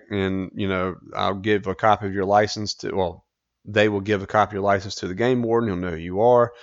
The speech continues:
I said, "I'm not a big fan of deprivation permits because of the law. It's, you gotta shoot 'em and let 'em lie. You don't want 'em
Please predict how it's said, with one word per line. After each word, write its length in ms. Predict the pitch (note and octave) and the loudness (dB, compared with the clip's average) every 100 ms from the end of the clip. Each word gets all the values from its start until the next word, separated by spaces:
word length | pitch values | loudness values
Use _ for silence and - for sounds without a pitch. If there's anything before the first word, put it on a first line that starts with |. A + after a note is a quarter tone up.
| - - - | -20 -18 2
I 140 | A#2+ | 4
said, 260 | A#2 C3+ A#2+ - _ _ - | 6 4 2 -2 _ _ 0
"I'm 220 | C#3+ G#3 | 4 4
not 160 | G#3+ G3 | 6 6
a 60 | D3 | 6
big 240 | E3 D#3+ | 4 4
fan 320 | - D#3 D#3+ | 2 4 4
of 80 | D3+ | 4
deprivation 560 | D3+ D3 B2+ C#3+ - D3+ | 4 4 4 2 2 -2
permits 440 | D#3+ C#3+ C#3+ A2+ | 2 2 2 0
because 520 | - A#2 C3 A#2 A2 | -6 -2 2 2 0
of 100 | G#2 | -4
the 60 | G2+ | -4
law. 560 | G2 A#2+ C3 C3 C3 | 2 6 8 8 6
It's, 280 | - F#2+ - | 4 -2 -6
you 60 | G#2+ | -2
gotta 180 | F#2+ F#2 | -2 -2
shoot 320 | - C3+ A#2+ | -4 -2 -2
'em 80 | G#2 | 0
and 80 | |
let 140 | G2 F#2+ | 0 0
'em 100 | F#2+ | 0
lie. 460 | G#2+ C3 C3 B2+ - _ _ _ - | 2 2 4 0 -2 _ _ _ -10
You 200 | G#2+ A#2 | -4 0
don't 200 | A2 G2 | 0 0
want 220 | A#2 A2+ | 0 2
'em 280 | A2 G2+ | 0 -4